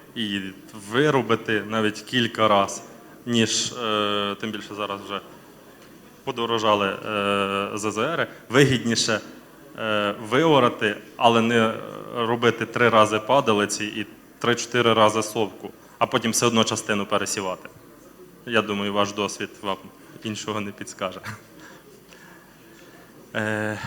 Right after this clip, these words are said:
вирівняність ґрунту теж обов'язково. І висів до чотириста ти-,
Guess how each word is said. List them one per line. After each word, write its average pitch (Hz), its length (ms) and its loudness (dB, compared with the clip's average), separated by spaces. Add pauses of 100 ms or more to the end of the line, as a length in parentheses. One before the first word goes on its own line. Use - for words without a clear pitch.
(840)
вирівняність 139 760 6
ґрунту 160 580 4 (300)
теж 123 280 4
обов'язково. 107 680 2 (120)
І 120 140 0
висів 120 540 0 (220)
до 131 180 2
чотириста 120 540 -4
ти-, 101 280 -6